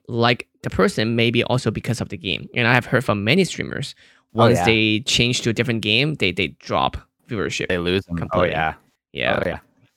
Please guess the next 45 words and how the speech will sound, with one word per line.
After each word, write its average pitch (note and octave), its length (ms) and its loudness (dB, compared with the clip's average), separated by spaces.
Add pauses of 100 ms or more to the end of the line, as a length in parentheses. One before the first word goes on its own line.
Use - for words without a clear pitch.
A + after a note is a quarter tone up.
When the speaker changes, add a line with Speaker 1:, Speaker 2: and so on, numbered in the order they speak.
(200)
Speaker 1:
So, G#2 240 0
so A2 160 -2
it's A2 100 -4
very, G#3 220 2
very F3 220 2
different. D#2+ 460 -4 (260)
Uh, E2+ 440 2 (160)
but C3 160 -2
yeah, F3+ 180 2
so, A#2+ 260 2
you A#2+ 60 -2
know, A#2 220 2
and D3 140 4
also C4 200 2
do C4+ 140 -2
stream F#3+ 400 2
sometimes C#3+ 500 0
where B2 100 2
I A2+ 80 2
would, A2 200 -2 (100)
like, F#2 160 -6 (300)
have B2 100 -2
people A#2 220 -2
send A2 200 -2
in A2+ 80 -2
photos G#2+ 440 -2 (140)
and G#2+ 120 -4
I'll G2 160 -2
edit G#2+ 220 -2
it, - 260 0
edit A2+ 220 -4
their - 140 0
photos D3+ 340 -2
for E3+ 160 -4
them, E3 220 -2 (200)
show A#2+ 160 -6
them A2 140 0
how G#2+ 120 0
to G#2 80 -4
do F#2 140 -2
Speaker 2:
So B2 60 2
Speaker 1:
it. - 20 6
Speaker 2:
that's, A3+ 160 4 (560)
that's - 300 2
cool. E2+ 460 -2